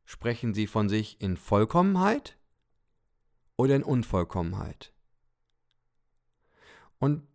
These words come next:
dann kannst du dich selber etwas fragen oder du kannst auch, wenn du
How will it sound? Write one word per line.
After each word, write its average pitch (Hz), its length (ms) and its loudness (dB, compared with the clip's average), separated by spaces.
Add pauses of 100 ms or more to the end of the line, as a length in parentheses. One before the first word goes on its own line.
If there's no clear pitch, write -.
(100)
dann 180 440 6
kannst 143 260 0
du 123 60 -4
dich 117 200 -2
selber 165 680 4 (100)
etwas 156 380 0
fragen 165 560 4 (100)
oder 143 160 4
du 139 100 2
kannst 143 400 -2
auch, 127 380 2 (400)
wenn 113 320 2
du 101 380 0